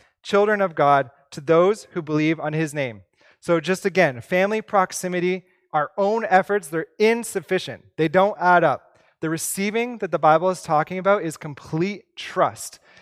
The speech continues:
and acceptance of the work of Jesus on your behalf. And so this is a personal choice for everyone. Just because mom and dad believe in Jesus doesn't mean that you, by proximity, are in with Jesus. You have to engage with this decision.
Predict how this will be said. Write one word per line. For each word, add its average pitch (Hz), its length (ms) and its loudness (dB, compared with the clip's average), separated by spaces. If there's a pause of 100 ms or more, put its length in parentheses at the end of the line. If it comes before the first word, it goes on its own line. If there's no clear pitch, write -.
and 160 140 0
acceptance 185 500 -2
of 160 120 -6
the 151 100 -2
work 156 380 0
of 156 180 -8
Jesus 160 400 -6
on 143 220 -10
your 151 180 -2
behalf. 143 540 -4 (320)
And 156 140 -4
so 175 100 -8
this 196 140 0
is - 60 -6
a 214 80 4
personal 220 460 -2
choice 190 380 -2
for 165 160 -6
everyone. 139 420 -4 (380)
Just 185 180 -2
because 214 320 0
mom 190 240 2
and 196 100 -4
dad 175 360 6 (240)
believe 160 260 0
in 170 100 -6
Jesus 147 320 -4
doesn't 156 320 -4
mean 180 260 -4 (220)
that 156 120 -2
you, 170 260 0
by 151 180 2
proximity, 170 800 -4 (220)
are 156 140 4
in 160 440 -2
with 143 140 -6
Jesus. 143 460 -8
You 202 420 -8
have 185 300 4
to 190 180 -4
engage 160 420 -2
with 143 160 -8
this 147 160 -4
decision. 131 560 -10